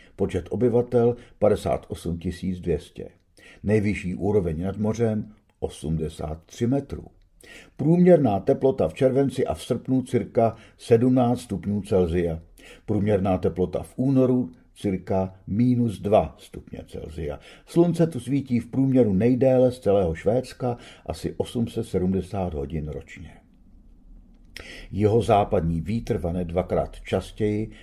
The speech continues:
než severák. Hlavní město Visby má dnes asi dvaadvacet tisíc obyvatel,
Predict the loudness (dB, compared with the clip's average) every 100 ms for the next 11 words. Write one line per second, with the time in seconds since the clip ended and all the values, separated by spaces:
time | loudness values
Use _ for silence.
0 | -12 -6 -6 -6 -6 -4 -6 -8 -12 -18
1 | -20 -20 -20 -20 -12 0 2 4 2 2
2 | 0 2 2 2 -2 -4 -6 -8 -8 -14
3 | _ -20 -10 2 4 4 0 -2 -6 -4
4 | -4 0 0 0 -2 -2 -4 -10 -8 -8
5 | -10 -8 -2 2 2 2 2 4 2